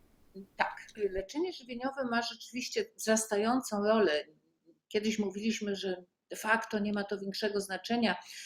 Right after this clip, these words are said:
Y, teraz patrzymy na to zupełnie inaczej. Wydaje się, że dieta ma w ogóle znaczenie jako ewentualny początek ro-, w rozwoju choroby, no ale to już jest zupełnie inny temat, bo tu mówimy o środkach, o żywności wysoko przetworzonej, prawda, o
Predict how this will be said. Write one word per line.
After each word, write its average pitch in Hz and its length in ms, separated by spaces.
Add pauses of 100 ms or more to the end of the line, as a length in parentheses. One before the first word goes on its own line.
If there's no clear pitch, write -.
(180)
Y, 185 540
teraz 226 260
patrzymy 220 360
na 208 120
to 208 100
zupełnie 175 680
inaczej. 185 800
Wydaje 180 420
się, 185 280
że 175 160
dieta 170 420
ma 165 120
w 175 60
ogóle 170 220
znaczenie 170 520
jako 165 300
ewentualny 165 520
początek 185 640
ro-, 160 240
w - 20
rozwoju 180 520
choroby, 151 560 (360)
no 185 60
ale 175 120
to 185 100
już 175 180
jest 165 120
zupełnie 165 540
inny 139 240
temat, 160 400
bo 160 80
tu 170 120
mówimy 156 360
o 147 40
środkach, 175 560
o 156 300 (100)
żywności 151 480
wysoko 156 380
przetworzonej, 190 720
prawda, 170 460
o 160 120